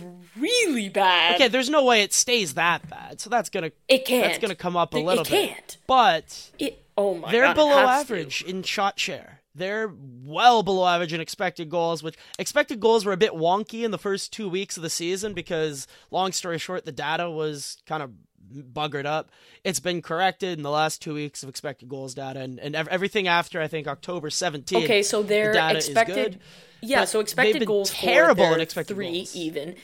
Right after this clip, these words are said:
Speaker 1: Expected goals against is four and a half, and then you have actual, they have an actual goals for, goals against at five-on-five differential of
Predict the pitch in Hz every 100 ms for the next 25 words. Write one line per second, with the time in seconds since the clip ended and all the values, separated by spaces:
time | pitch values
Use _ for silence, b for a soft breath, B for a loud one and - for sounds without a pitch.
0 | B - 190 - - 247 226 208 196 185
1 | 175 175 - - - 240 247 202 - -
2 | 156 - - B B B - 214 226 226
3 | 220 196 - 208 269 - 175 156 175 -
4 | 208 214 214 214 b b b - 208 220
5 | 214 - 196 226 - 247 254 254 247 -
6 | _ _ _ _ _ - - 208 208 214
7 | - 196 190 185 190 180 180 180 - 175
8 | 180 175 175 180 180 185 180 208 - 180